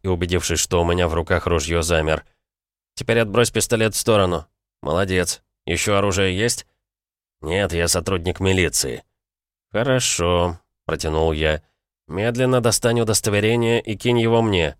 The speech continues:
Присев, одной рукой удерживая ружье, пальцы на спуске, стволы направлены на неизвестного, подобрал красную книжицу, мельком осмотрел ее и презрительно хмыкнул. «Сам сделал. Надо было к профессионалам обращаться.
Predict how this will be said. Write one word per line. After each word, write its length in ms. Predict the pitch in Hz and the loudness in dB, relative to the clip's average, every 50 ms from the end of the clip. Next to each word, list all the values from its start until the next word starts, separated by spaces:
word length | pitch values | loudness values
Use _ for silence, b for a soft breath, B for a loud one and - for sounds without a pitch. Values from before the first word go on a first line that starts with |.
| _ _ _ _ _ _ _ _ _ _ _ _ _ | _ _ _ _ _ _ _ _ _ _ _ _ _
Присев, 520 | - - 87 80 - 107 113 120 - - - _ | -6 -4 -2 0 0 0 0 0 -2 -6 -6 _
одной 320 | 95 85 80 87 90 87 | -4 -2 0 2 2 4
рукой 320 | 87 90 - 98 92 87 | 2 2 2 2 0 0
удерживая 500 | 82 80 87 85 80 80 80 82 80 80 | 2 2 0 0 2 0 2 2 2 4
ружье, 420 | 80 80 80 73 73 87 98 107 104 | 4 2 0 0 -2 -2 -2 -2 -2
пальцы 420 | - - 82 82 80 80 - 85 | -2 -2 -2 -2 -2 -2 -4 -2
на 100 | 78 78 | 0 -2
спуске, 520 | - - - - 90 82 - - 87 78 - _ _ _ _ | -2 -4 -4 -6 -4 -4 -2 -2 -4 -6 -6 _ _ _ _
стволы 360 | - - - 87 82 85 85 | -10 -4 0 2 2 2 2
направлены 560 | 82 80 - - 87 80 82 85 82 82 80 | 2 0 0 0 -2 0 0 0 0 0 0
на 80 | 80 80 | 0 0
неизвестного, 720 | 80 82 82 78 71 78 92 101 - - 104 98 95 - - _ _ _ _ _ | 0 0 -2 -2 -2 -4 -4 -4 -4 -2 -2 -2 -2 -4 -6 _ _ _ _ _
подобрал 400 | - 98 104 95 107 120 127 120 | -2 -2 0 2 2 2 2 2
красную 420 | - 113 110 101 - 110 104 104 | 2 2 0 2 2 0 0 0
книжицу, 600 | 98 - 95 90 85 78 82 78 - - 85 78 - _ | 0 0 0 0 0 0 -2 -4 -4 -6 -6 -6 -8 _
мельком 420 | - 82 90 85 80 - 90 85 - - | -6 -4 -2 -2 -2 -2 -4 -4 -4 -2
осмотрел 560 | - - - 87 82 80 - 87 98 110 101 | -4 -2 0 0 -2 -2 -2 -2 0 0 0
ее 280 | 87 85 80 80 80 | 0 -2 -2 -2 -2
и 60 | 78 76 | -2 -2
презрительно 680 | - 82 80 73 80 85 85 78 - 82 80 80 78 | -2 -2 -2 -2 0 -2 -2 -2 -2 -2 -2 -2 -4
хмыкнул. 540 | - - 87 80 73 - 78 76 73 73 - _ _ _ _ _ _ _ _ _ _ _ | -2 -2 -4 -4 -2 -2 -2 -2 -2 -4 -6 _ _ _ _ _ _ _ _ _ _ _
«Сам 320 | - - 101 101 120 131 120 | -8 -4 -2 0 0 0 0
сделал. 440 | 107 117 120 107 95 87 80 80 - _ _ _ _ | 0 2 2 4 4 2 0 -2 -6 _ _ _ _
Надо 220 | - 82 98 117 123 | -8 -6 -4 -2 0
было 220 | 113 127 131 120 | 2 2 2 2
к 60 | - | 2
профессионалам 760 | - 120 117 101 120 - - 123 120 117 113 113 113 113 110 | 0 0 0 0 0 0 2 2 2 4 4 4 4 4 2
обращаться. 720 | 104 98 101 98 90 - - 90 76 - - - - - | 2 2 2 2 2 2 2 0 0 0 -2 -6 -8 -12